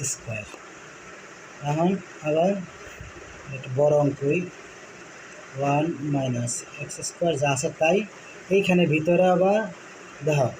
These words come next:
এ-, এই যে এইটুক, এই যে এইটুক, এই যে এইটুক, এ প্লাস বি হোল স্কয়ারের সূত্র, ওয়ান প্লাস এক্স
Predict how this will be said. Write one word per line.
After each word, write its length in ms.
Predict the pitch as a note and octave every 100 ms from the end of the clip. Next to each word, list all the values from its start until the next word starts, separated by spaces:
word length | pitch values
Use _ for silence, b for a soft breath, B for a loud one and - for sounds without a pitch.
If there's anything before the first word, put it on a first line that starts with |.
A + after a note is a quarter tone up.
| - - - - G#3+
এ-, 140 | A3+ -
এই 40 | G#3+
যে 40 | A3
এইটুক, 220 | A#3 D#3 - -
এই 60 | F#3+
যে 60 | G3+
এইটুক, 200 | G3 D3 - - - - - E3
এই 40 |
যে 40 | F#3
এইটুক, 220 | G3 E3 C3+ - - - - - A3+
এ 20 | B3 -
প্লাস 200 | G3+ F#3 F#3
বি 60 | F3+
হোল 120 | F3 E3+
স্কয়ারের 280 | - F#3+ F3
সূত্র, 180 | F3 C3 A#2+ C3
ওয়ান 340 | D3 D#3 F3 G#3 A3+ - B B B -
প্লাস 380 | D#3+ D#3+ G3 G#3 - - E3+
এক্স 140 | E3+